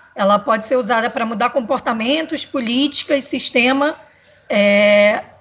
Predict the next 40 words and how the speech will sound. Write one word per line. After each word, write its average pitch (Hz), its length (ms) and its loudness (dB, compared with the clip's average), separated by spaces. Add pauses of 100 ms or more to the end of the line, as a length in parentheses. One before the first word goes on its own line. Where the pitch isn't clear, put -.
de, 214 460 -2
de 185 180 0
uma 302 200 2
sociedade 247 720 2
ou 277 80 -2
de 240 80 -8
uma 277 100 -4
organização, 254 800 -4
né? 185 240 -4 (580)
Então, 262 640 2
é, 233 360 2 (220)
quando 285 220 -2
a 339 60 0
gente 302 160 -4
explica - 400 -6
advocacy, 233 680 0
a 220 60 -6
gente 233 260 -6
conceitua, 254 920 -2 (360)
é, 202 300 4
as 208 300 -2
ongs 269 640 -4
em, 240 480 -6 (320)
basicamente, 254 580 -2
não 277 160 0
só 285 160 2
ong 254 280 0
pode 214 180 -8
fazer 208 200 -4
advocacy, 196 580 -2
mas, 185 180 -2
em 196 60 -4
geral, 185 500 0
são 202 260 -2
ongs 202 300 0
que 202 100 -8
fazem, 220 480 0 (240)
hoje 196 200 -2
no 190 80 0
Brasil. 180 500 -2